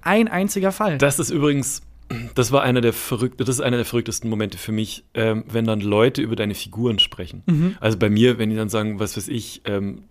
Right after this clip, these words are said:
Speaker 2: „Hätte Pascal nicht da das und das auch machen können?“
Speaker 1: Ja.
Speaker 2: Ja, klar hätte er das machen können. Er hat aber halt sich so entschieden. Aber wie verrückt und wie fantastisch, dass du als Leser, Leserin
Speaker 1: Ja.
Speaker 2: drüber nachdenkst,
Speaker 1: Das
Speaker 2: was er
Speaker 1: ist,
Speaker 2: noch hätte machen
Speaker 1: mehr
Speaker 2: können.
Speaker 1: kann man eigentlich nicht
Speaker 2: Das
Speaker 1: wollen.
Speaker 2: ist so geil.
Speaker 1: Mehr kann man eigentlich nicht wollen.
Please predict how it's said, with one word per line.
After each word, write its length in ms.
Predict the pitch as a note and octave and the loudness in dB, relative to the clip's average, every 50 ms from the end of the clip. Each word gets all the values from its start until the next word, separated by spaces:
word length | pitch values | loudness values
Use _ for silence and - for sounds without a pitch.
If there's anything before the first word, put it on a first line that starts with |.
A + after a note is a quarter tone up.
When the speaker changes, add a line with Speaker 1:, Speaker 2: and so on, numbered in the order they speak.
| _ _ _ _ _ _ _ - - | _ _ _ _ _ _ _ -10 -8
Speaker 2:
„Hätte 200 | - A2 A2+ A2 | -4 -4 -2 -2
Pascal 480 | - A#2+ G#2+ - - A2+ A2 A2 A2 | 0 -2 -2 -2 0 0 2 2 4
nicht 280 | A2+ A2+ A2+ A2 - - | 4 2 2 0 0 0
da 140 | A2+ G#2+ G#2+ | 2 2 2
das 220 | - A#2 A2 - | 2 0 0 0
und 120 | A2+ G2 | -2 -2
das 120 | B2 A2 - | -2 0 2
auch 240 | B2+ D3 F#3+ - - | 4 4 4 4 2
machen 280 | G#2 F#2+ - G2 F2+ | 0 0 0 -4 -6
können?“ 200 | - - G2+ A2+ C3 | -4 -2 -2 0 0
Speaker 1:
Ja. 220 | E3 D#3+ D3 D3 - | 0 0 -2 0 2
Speaker 2:
Ja, 120 | C3 C3 | 2 2
klar 180 | B2+ - - D4 | 2 2 2 4
hätte 100 | G#3 D3+ | 4 4
er 20 | B2 | 4
das 240 | G#2 F#2 - - _ _ _ - | 2 0 -2 -10 _ _ _ -6
machen 360 | A#2+ G#2+ F#2+ - - F#2+ E2+ | -4 -4 -4 -4 -6 -8 -6
können. 380 | - F#2+ F#2+ G2 C#3 F#3+ A3 - _ | -2 -2 0 0 -2 -4 -6 -8 _
Er 100 | - G2 | -6 -4
hat 140 | A2+ - B2+ | -2 -2 -2
aber 140 | - C3 A2 | -2 -4 -4
halt 200 | A#2+ A2+ - - | -4 -4 -6 -6
sich 200 | - A#2+ - - | -8 -6 -2 0
so 160 | F3+ A#3 A3+ | 2 2 2
entschieden. 280 | B2 - - A#2+ A2+ - | 2 0 -2 -4 -6 -4
Aber 180 | G2+ A2+ G#2 | -2 -2 -2
wie 80 | A2 A2 | -2 -4
verrückt 720 | - - - A#2+ - - - - - F#3 A3+ - - - | -6 -6 -6 -6 -6 -8 -6 -2 0 0 0 0 -2 -12
und 180 | - - A2+ A2 | -8 -8 -6 -6
wie 60 | A2+ | -6
fantastisch, 640 | - - A2 G2 - D#3 F3 F3+ - - D3+ D#3 - - - - - - | -6 -6 -6 -4 -2 -4 -4 -2 -4 -6 -6 -6 -8 -12 -18 -20 -10 -4
dass 280 | - G#2+ - - - | -4 -2 -2 -4 -4
du 240 | - F3 A3 B3+ G#3+ | 0 2 2 4 4
als 200 | - C#3+ B2 A2 | 2 0 -2 0
Leser, 360 | B2+ C3+ C#3+ D#3+ D3+ C3+ B2 | 2 2 4 4 4 2 2
Leserin 380 | A2+ A#2 B2+ F3+ E3 D3 C3+ A#2+ | 2 2 4 4 4 4 4 2
Speaker 1:
Ja. 20 | |
Speaker 2:
drüber 220 | A2 A#2 A2+ G#2+ A2 | 2 2 2 2 4
nachdenkst, 420 | - C3+ F3 - - C#3+ C#3 - | 4 4 2 2 0 -2 -2 0
Speaker 1:
Das 100 | - E3 | 0 0
Speaker 2:
was 80 | - F3+ | 2 2
er 60 | - A2+ A#2+ | 2 2 4
Speaker 1:
ist, 40 | |
Speaker 2:
noch 260 | C3+ D3 D#3+ - - - | 4 2 2 2 0 -2
hätte 220 | D3 - - B2+ | -2 -2 -2 0
machen 120 | C3 E3+ F#3 | 2 4 4
Speaker 1:
mehr 100 | G3 - | 4 4
Speaker 2:
können. 100 | - G#2 | 2 2
Speaker 1:
kann 80 | G3 | 4
man 140 | G3 F#3 - | 4 4 4
eigentlich 240 | D3+ E3+ F3 E3+ D#3+ | 2 2 0 0 0
nicht 180 | F#3 E3+ C#3+ - | 0 0 4 4
Speaker 2:
Das 120 | E3+ D#3 | 4 4
Speaker 1:
wollen. 160 | D#3 D3+ D3+ | 4 2 0
Speaker 2:
ist 340 | C#3+ C#3 - - - - - | 0 -2 -2 -6 -10 -6 -2
so 180 | - G#3 A#3 - | 0 0 0 0
geil. 280 | - - F#2 - - - | 0 -2 -2 -2 0 2
Speaker 1:
Mehr 160 | F#3+ F#3+ G3+ | 2 2 2
kann 140 | - G3 F#3+ | 2 2 2
man 120 | F#3 E3+ | 2 2
eigentlich 280 | - D#3+ E3 E3 D#3+ D#3+ | 2 0 -2 0 0 -2
nicht 180 | D#3+ D#3 C3+ D3 | -2 -2 -2 -2
wollen. 300 | C#3+ C#3+ C#3 C3+ C3 | -2 -2 -2 -2 -4